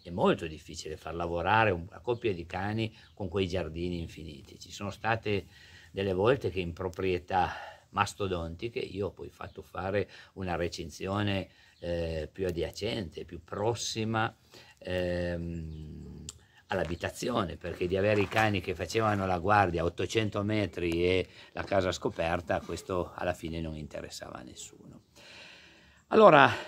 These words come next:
eh, io tutti i miei cani li tengo a coppie all'interno di spazi, ad esempio loro, io adesso sto appoggiando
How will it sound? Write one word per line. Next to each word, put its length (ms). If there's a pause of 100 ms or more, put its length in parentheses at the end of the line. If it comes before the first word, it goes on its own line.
(140)
eh, 520
io 440 (100)
tutti 220
i 40
miei 160
cani 340
li 140
tengo 500
a 100
coppie 480 (2000)
all'interno 460
di 120
spazi, 580 (140)
ad 160
esempio 460
loro, 540 (360)
io 120
adesso 320
sto 160
appoggiando 960